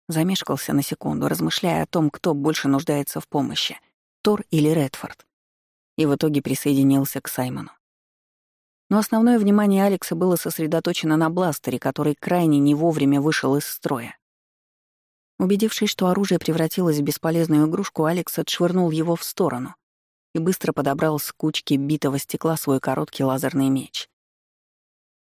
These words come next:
«Ты же не думаешь, что со мной может справиться один единственный космический стражник?»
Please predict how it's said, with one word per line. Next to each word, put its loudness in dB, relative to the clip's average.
«Ты -6
же -2
не 0
думаешь, 0
что -4
со -2
мной 4
может 2
справиться -4
один 0
единственный 2
космический -4
стражник?» -10